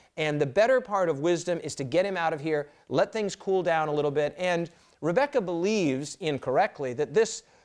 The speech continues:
you know, this will cool down, you'll go find yourself a wife. It's like going away to college or something.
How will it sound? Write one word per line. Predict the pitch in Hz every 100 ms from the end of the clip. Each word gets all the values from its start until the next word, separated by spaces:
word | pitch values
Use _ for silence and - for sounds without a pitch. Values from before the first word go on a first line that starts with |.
| -
you | 226
know, | 208
this | 320 -
will | 285 262
cool | 240 233
down, | 202 202 196 185
you'll | 202
go | 226
find | 226 190 208
yourself | 214 208 196
a |
wife. | 180 170
It's | 175
like | 208 190
going | 220 208
away | 196 170
to |
college | - 170 156 139 110 117
or |
something. | - 117 92 78